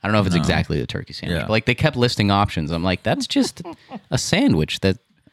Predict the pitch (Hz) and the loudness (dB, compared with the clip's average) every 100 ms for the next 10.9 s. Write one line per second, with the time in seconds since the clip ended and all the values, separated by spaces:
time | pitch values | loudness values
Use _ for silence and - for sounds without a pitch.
0 | _ - _ - - - 190 151 165 151 | _ -20 _ -20 -6 2 2 4 4 6
1 | 139 135 151 - 170 196 78 73 143 156 | 6 6 4 4 2 2 2 2 2 4
2 | 180 151 117 98 98 82 92 _ 131 123 | 2 2 2 2 2 2 -4 _ -10 -10
3 | 113 _ _ _ - 101 95 120 147 151 | -10 _ _ _ -2 0 2 2 2 2
4 | 117 113 135 139 180 - - _ _ _ | 2 4 4 6 4 0 -10 _ _ _
5 | _ _ - 226 113 87 82 151 - - | _ _ -10 -4 -2 0 0 -2 -4 -6
6 | 78 95 _ _ _ _ _ _ _ _ | -8 -10 _ _ _ _ _ _ _ _
7 | _ 196 190 196 190 _ _ _ - 202 | _ 2 2 2 -2 _ _ _ -6 -4
8 | - 175 220 151 208 233 170 113 98 87 | 0 0 2 2 2 4 4 4 2 0
9 | 80 170 185 240 220 151 117 135 123 107 | 2 2 2 2 4 2 2 0 2 0
10 | 85 90 - 80 - 156 147 139 | -4 -6 -4 -6 -2 2 4 2